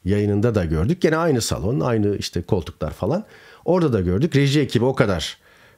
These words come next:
e, duyarlı ki, e, bir Erdoğan'a kesmedi, soruda kaldı filan falan. Yani o iş çok. Eğer o, e, yayın, e, gerçekten e,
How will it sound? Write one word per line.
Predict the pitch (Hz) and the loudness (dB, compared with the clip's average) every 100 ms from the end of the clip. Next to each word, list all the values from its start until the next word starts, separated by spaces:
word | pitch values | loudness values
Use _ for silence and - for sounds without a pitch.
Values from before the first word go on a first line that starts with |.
| - | -6
e, | 95 92 87 87 90 | -2 0 0 0 0
duyarlı | 92 120 95 110 185 | 2 2 2 0 0
ki, | 233 247 240 - - - - | 0 0 -2 -10 -20 -20 -6
e, | 131 135 131 123 - | -2 0 0 -2 -4
bir | 120 160 - _ _ - | -2 -2 -4 _ _ -2
Erdoğan'a | 135 139 143 147 | 0 2 2 2
kesmedi, | 147 135 120 127 104 139 | 2 0 0 0 0 0
soruda | - 120 139 143 | 0 2 0 0
kaldı | 110 101 147 | 0 0 0
filan | 107 123 | 0 0
falan. | 127 117 90 | 0 0 0
Yani | 110 120 | 0 2
o | 120 143 | 2 2
iş | 139 - | 0 0
çok. | 160 - - | -2 -4 -6
Eğer | 120 131 156 - | -2 0 -2 -2
o, | 147 185 - - - - | 0 0 0 -8 -16 -4
e, | 113 | 0
yayın, | 104 95 131 135 98 - - - - - - | 0 2 2 2 0 -6 -16 -20 -20 -20 -4
e, | 107 104 101 95 90 - _ _ 95 | -2 0 0 0 -2 -6 _ _ 0
gerçekten | 143 175 165 147 120 90 - _ _ _ _ _ _ _ _ _ _ | 0 2 -2 0 -2 -2 -8 _ _ _ _ _ _ _ _ _ _
e, | - | -6